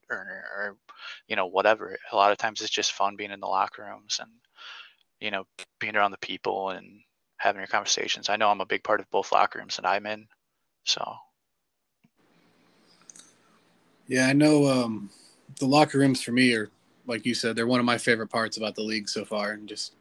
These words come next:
Speaker 2: being able to hang out with the different people. It's, I know I've mentioned it before plenty of times in my podcast, but especially going from the first creation to actually the game starting, having the locker rooms to hang out,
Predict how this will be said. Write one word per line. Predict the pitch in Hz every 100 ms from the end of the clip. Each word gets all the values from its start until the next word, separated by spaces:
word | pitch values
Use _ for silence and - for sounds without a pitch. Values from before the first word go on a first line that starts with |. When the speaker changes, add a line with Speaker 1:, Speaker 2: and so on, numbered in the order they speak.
| _ _ _ _ _ _ _
Speaker 2:
being | - 120
able | 113 107
to | 107
hang | 101 113
out | 110 104
with |
the | 110
different | 107 98 104
people. | 113 107 107 110
It's, | 101 - - - - _ _ _ _ _ _ _ _ -
I | 120
know | 127
I've | 127
mentioned | 135 127 123
it | 113
before | 107 120 117
plenty | 104 127 113
of | 104
times | 117 107
in | 110
my | 104
podcast, | 117 110 110 107 104 -
but | 110 98 -
especially | - 139 127 127
going | 113 120 117
from | - 123
the | 113
first | - 135 123 -
creation | 127 120 120 123 113
to |
actually | 113 113 - 120
the | 110 104
game | 113 117
starting, | 110 - 113 113 113 _ _ _ _ _ _ -
having | 127 117
the | 120
locker | 120 123 120
rooms | 113 107
to | 113
hang | 120 113
out, | 113 113